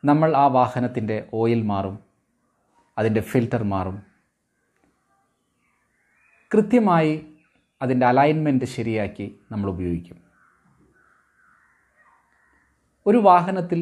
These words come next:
പെട്രോളാണ് ഉപയോഗിക്കേണ്ടതെങ്കിൽ നമ്മളതിൽ പെട്രോൾ തന്നെയാണ് ഉപയോഗിക്കാറ്, പകരം നമ്മൾ ഡീസൽ ഉപയോഗിക്കാറില്ല. എന്നാൽ ശരീരത്തെ നമ്മൾ എടുത്താൽ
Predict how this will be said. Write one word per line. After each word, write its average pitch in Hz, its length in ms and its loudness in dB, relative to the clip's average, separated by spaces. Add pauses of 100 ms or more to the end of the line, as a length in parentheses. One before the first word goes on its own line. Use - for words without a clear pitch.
പെട്രോളാണ് 180 760 0 (160)
ഉപയോഗിക്കേണ്ടതെങ്കിൽ 127 1000 -2 (540)
നമ്മളതിൽ 156 420 0
പെട്രോൾ 165 400 -2
തന്നെയാണ് 160 340 -4
ഉപയോഗിക്കാറ്, 85 560 -8 (420)
പകരം 117 300 0
നമ്മൾ 131 180 0
ഡീസൽ 113 340 -6
ഉപയോഗിക്കാറില്ല. 123 600 -4 (1700)
എന്നാൽ 175 280 2 (1120)
ശരീരത്തെ 214 560 2
നമ്മൾ 143 240 -2
എടുത്താൽ 110 340 -4